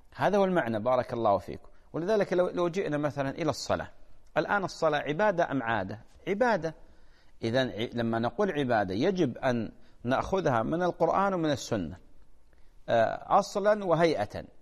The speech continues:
وكيفية، بمعنى أصلا الصلوات الخمس الآن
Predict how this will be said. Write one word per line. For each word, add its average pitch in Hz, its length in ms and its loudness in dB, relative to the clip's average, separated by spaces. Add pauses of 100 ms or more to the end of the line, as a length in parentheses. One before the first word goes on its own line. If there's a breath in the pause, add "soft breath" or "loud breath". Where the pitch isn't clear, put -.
(540)
وكيفية، 120 720 0 (400)
بمعنى 139 540 -2 (420)
أصلا 190 480 2
الصلوات 165 480 4
الخمس 135 380 -2
الآن 71 240 -6